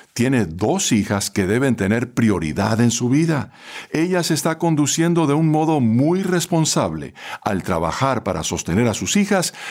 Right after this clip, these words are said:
y al estudiar para mejorar su futuro económico. Y mientras ella hace eso,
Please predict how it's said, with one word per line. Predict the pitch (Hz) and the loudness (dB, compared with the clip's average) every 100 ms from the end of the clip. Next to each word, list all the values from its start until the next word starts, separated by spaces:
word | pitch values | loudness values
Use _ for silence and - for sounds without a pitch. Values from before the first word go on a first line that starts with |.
| - | -2
y | 135 | 0
al | 104 | 2
estudiar | 92 - 90 95 131 151 151 | -2 -2 0 2 2 2 -2
para | 123 101 87 | -2 -2 -2
mejorar | 82 80 85 110 113 | -4 -4 0 0 0
su | 117 | -2
futuro | 95 85 - 98 | -4 -4 0 2
económico. | 98 104 85 65 64 65 69 64 - - - | 2 0 0 -2 -8 -8 -10 -10 -14 -14 -4
Y | 135 139 | 0 2
mientras | 123 104 101 92 151 | 2 2 -2 0 0
ella | 147 110 104 | 2 0 0
hace | 127 165 156 | -2 0 2
eso, | 170 - 104 101 | 2 2 -2 -2